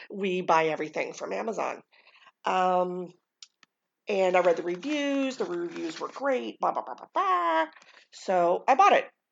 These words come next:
Um, it came with the pump. It comes with, like, the little repair patches if you need them. <gasps> Oh, excuse me, I am tired. Whew. Um, I bought a life vest to go with, and I bought water shoes,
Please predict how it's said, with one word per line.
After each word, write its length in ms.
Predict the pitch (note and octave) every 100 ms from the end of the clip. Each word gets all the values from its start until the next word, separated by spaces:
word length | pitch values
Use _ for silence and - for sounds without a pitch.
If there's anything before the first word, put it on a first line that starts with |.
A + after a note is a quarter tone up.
| _ _ - - _ -
Um, 360 | G3 G3 F#3+ F#3+
it 100 | G3+
came 240 | D4+ D4
with 140 | F4+
the 80 | G4
pump. 380 | - F3+ E3+ - - _ _ _
It 120 | G#3+ G#3
comes 300 | G#3+ G#3+ G#3+
with, 180 | G3+
like, 160 | F#3+ F#3+
the 80 | F#3+
little 180 | F3+ F3+
repair 360 | F#3 F#3 F3
patches 440 | E3+ E3 - F#3 F3
if 160 | F3
you 60 | A3+
need 200 | F3+ D#3+
them. 200 | C#3 -
<gasps> 60 | _ - - - - - - - - _ G#4+
Oh, 320 | A#4 F#4+ G3
excuse 420 | - - D4+ D#4 C4
me, 140 | B3+
I 140 | B3+
am 100 | B3
tired. 440 | - B3 B3 G#3 G3 - - _ -
Whew. 280 | G4 G4 G3+ - - - - G3+
Um, 600 | F#3+ F#3 F3+ F3+ F3+ F3+ _ _ _ _ _ _ _ _ _ _ - - - - - - - - -
I 60 | A3
bought 180 | G3+ F#3+
a 60 |
life 260 | A3 F3 F3+
vest 240 | E3 E3
to 60 | -
go 160 | E3
with, 360 | D#3 D3+ - - - _ _ _ _
and 400 | F#3 E3+ D#3+ E3
I 60 | F#3
bought 180 | A3+ -
water 220 | E4+ A3
shoes, 400 | - A2 -